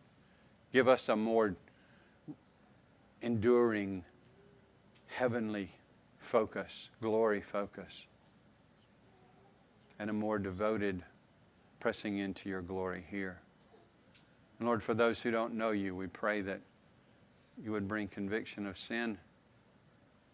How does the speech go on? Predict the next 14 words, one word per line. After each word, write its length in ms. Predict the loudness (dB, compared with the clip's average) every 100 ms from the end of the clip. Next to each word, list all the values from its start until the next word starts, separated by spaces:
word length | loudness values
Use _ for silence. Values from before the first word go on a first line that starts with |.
| -12
that 80 | -6
you 60 |
would 160 | -4 -2
bring 220 | -2 -2
repentance 680 | -4 -6 -8 -6 -8 -8 -10
and 120 | -10
faith, 480 | -2 0 0 -4 -14 -20 -20 -20 -20 -20 -20 -20 -20
that 120 | -10
they 100 | -6
might 300 | -2 -4 -4
trust 460 | -6 -6 -6 -8 -6
you. 180 | -6 -6
We 140 | -8
know 260 | -6 -6